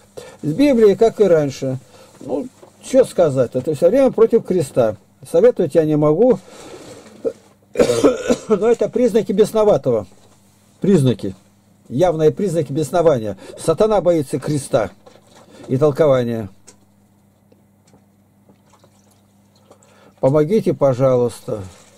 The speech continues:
снять крест, жить так. Спасибо, что помолились, а стало легче. Вы правы, два раза мало, надо семь раз в день молиться. Безбожные люди — это материал, просто живое мясо на двух ногах,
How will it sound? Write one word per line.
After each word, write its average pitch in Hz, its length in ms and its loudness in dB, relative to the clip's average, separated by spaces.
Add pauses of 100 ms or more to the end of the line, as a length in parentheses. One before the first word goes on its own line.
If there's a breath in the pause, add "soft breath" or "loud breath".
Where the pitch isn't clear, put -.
(220 soft breath)
снять 156 380 -6
крест, 131 440 -2
жить 131 280 -4 (140)
так. 120 220 -6 (960 loud breath)
Спасибо, 170 680 -2
что - 240 0
помолились, 160 800 0
а 139 80 -4
стало 170 400 4
легче. 160 560 0
Вы 156 160 0
правы, 170 540 2
два 143 220 2
раза 170 300 2
мало, 165 380 0
надо 139 260 0
семь 151 300 -2
раз 135 160 2
в - 20 -18
день 120 180 -2
молиться. 110 580 -6 (560 loud breath)
Безбожные 165 720 2
люди — 202 240 2
это 175 200 2
материал, 170 480 0
просто 165 380 -2
живое 175 340 2
мясо 170 340 -2
на 139 140 -4
двух 135 180 -4
ногах, 123 380 -2